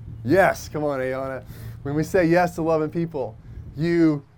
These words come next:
it goes beyond, like, calculations of what you can manage in your own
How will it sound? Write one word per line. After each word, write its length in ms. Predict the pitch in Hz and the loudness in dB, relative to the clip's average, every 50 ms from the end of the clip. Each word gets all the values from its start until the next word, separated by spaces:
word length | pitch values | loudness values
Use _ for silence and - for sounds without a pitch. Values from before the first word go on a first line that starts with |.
| - - - - - - - _ _ _ - | -20 -20 -20 -20 -20 -20 -20 _ _ _ -4
it 140 | 151 160 151 | -4 0 2
goes 240 | 208 202 208 202 170 | 4 4 4 4 4
beyond, 600 | 185 185 180 180 185 185 185 180 165 156 156 147 | 2 4 4 6 6 4 4 4 2 -2 -2 0
like, 380 | 147 156 147 143 - - 131 | 2 2 2 0 -2 -10 -8
calculations 920 | - 190 180 170 170 - 175 165 160 160 165 156 147 - 151 135 127 117 127 | 2 4 4 4 4 2 2 4 4 4 2 2 0 -4 -6 -6 -4 -4 -2
of 80 | 131 | -2
what 180 | 127 143 151 147 | 0 0 2 2
you 100 | 147 147 | 0 0
can 220 | 147 151 143 131 | 0 -2 -4 -4
manage 460 | 135 135 139 143 143 131 120 113 104 | -4 -4 -4 -4 -4 -4 -6 -6 -8
in 100 | 123 123 | -8 -6
your 160 | 127 123 127 127 | -6 -6 -4 -4
own 300 | 123 127 131 127 123 | -4 -4 -6 -6 -8